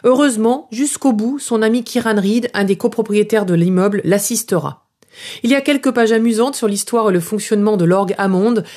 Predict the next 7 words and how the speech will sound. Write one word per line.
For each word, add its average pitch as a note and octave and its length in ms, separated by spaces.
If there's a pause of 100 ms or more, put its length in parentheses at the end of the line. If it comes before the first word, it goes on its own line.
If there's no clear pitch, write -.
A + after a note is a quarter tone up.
(120)
que A3+ 80
mon G#3+ 160
chéri C4 320
musicien G#3+ 640
a D#3+ 100
vraiment G#3 380
apprécié. G3 460